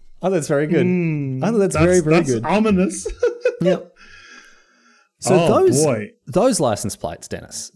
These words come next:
Speaker 1: do they get you any closer to appreciating Vanity Plate, or are you just still out on them?
Speaker 2: I don't think, I don't think it's worth it. I think the couple of, the, the ones that get put in the BuzzFeed article that
Speaker 1: Yeah.
Speaker 2: what make me, what, that make me chuckle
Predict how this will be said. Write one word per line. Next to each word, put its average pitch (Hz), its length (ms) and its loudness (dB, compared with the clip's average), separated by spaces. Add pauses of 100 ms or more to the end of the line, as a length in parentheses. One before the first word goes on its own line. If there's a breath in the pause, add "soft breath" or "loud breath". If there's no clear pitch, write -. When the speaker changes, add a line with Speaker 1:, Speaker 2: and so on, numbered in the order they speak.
Speaker 1:
do 135 100 0
they 165 300 -2
get 139 200 -4
you 123 160 -4
any 117 240 -2
closer 101 380 -4
to 101 160 -6
appreciating 92 600 -8
Vanity 95 320 -4
Plate, 117 240 -4
or - 20 -4
are 98 60 -4
you 95 160 -4
just 90 180 -12
still - 140 -12
out 92 120 -12
on 92 80 -16
them? 95 120 -14 (640)
Speaker 2:
I 147 100 -2
don't 165 160 -2
think, 165 100 -4
I 147 60 -4
don't 156 100 0
think 165 120 -2
it's 127 80 -4
worth 131 200 -2
it. - 140 -14 (140)
I 120 100 -4
think 156 360 -4
the 127 80 -2
couple 160 420 0
of, 139 280 -4
the, 123 280 -10
the 127 120 -4
ones 165 320 -2
that 147 120 -4
get 131 160 -6
put 143 160 0
in 156 80 -2
the 143 80 0
BuzzFeed 120 420 -2
article 87 460 -10 (160)
that 117 120 -2
Speaker 1:
Yeah. 98 200 -2
Speaker 2:
what 120 180 -6
make 120 240 -4
me, 117 160 -4
what, 120 240 -4
that 113 180 -6
make 117 220 -4
me 123 100 -2
chuckle 98 460 -10